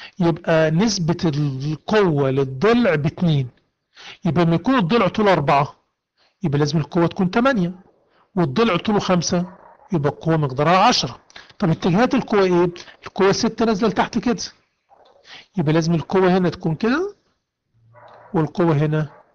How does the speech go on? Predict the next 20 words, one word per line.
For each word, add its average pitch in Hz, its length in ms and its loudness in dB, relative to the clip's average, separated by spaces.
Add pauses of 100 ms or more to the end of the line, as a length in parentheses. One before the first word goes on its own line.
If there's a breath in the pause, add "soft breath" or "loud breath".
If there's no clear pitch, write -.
(120)
تكون 139 540 -4 (200)
كده، 120 260 -2 (1040)
وده 151 200 -2
اللي 143 140 -2
حصل 147 300 -4
اهو. 202 340 0 (380 loud breath)
حتى - 300 -4
كان 160 140 -2
ممكن 175 300 -2
نستنتج 156 440 -4
الكلام 160 440 0
ده 156 180 0 (400 soft breath)
عن 135 180 -2
طريق 165 440 -2
ان 147 140 -6
احنا 123 160 -8
نقول 165 260 0
ان 147 160 0
العشرة 147 500 0
دي 151 260 -4